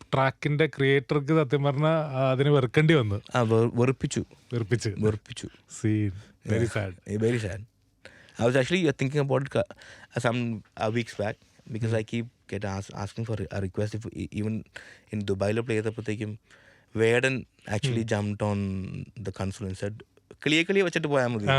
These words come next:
Speaker 2: ഞാൻ പറഞ്ഞു, "ഓക്കെ, എന്നാ കിളിയെ." പക്ഷെ I, I, I was, like, thinking, എന്തോരം വെറുപ്പാണ് ഇത് ഈ കാശിന്റെ പേരിൽ ഉണ്ടാക്കി വെച്ചേക്കണ ഈ സാധനം.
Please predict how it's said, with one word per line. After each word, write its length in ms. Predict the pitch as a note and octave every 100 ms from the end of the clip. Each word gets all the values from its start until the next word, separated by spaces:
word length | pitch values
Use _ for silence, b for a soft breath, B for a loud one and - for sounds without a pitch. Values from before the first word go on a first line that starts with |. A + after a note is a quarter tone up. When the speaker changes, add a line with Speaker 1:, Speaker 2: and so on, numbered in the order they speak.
| B2
Speaker 2:
ഞാൻ 260 | G#2 F#2+ G#2
പറഞ്ഞു, 200 | A2 A#2
"ഓക്കെ, 160 | A2 A2+
എന്നാ 160 | A#2
കിളിയെ." 280 | A2+ A#2 A2+ B B B B
പക്ഷെ 260 | B - -
I, 100 | C#3
I, 140 | C#3 C#3 - - - _ _
I 80 | B2
was, 100 | C#3+
like, 160 | D#3+
thinking, 280 | C#3+ C#3+ D3+
എന്തോരം 800 | G#2 A2+ C3 C#3 D3 D3+ E3 D3+
വെറുപ്പാണ് 560 | A#2 A2 G#2+ C#3+ C#3 C3+
ഇത് 240 | C3 B2+ A#2+ - b b _ A#2
ഈ 40 |
കാശിന്റെ 600 | - G2+ G2+ G2+ A2+ A#2+
പേരിൽ 340 | B2 G#2 G#2
ഉണ്ടാക്കി 340 | G2+ F#2 F2+ G#2
വെച്ചേക്കണ 380 | F#2 F2+ - F2+
ഈ 40 |
സാധനം. 280 | - F#2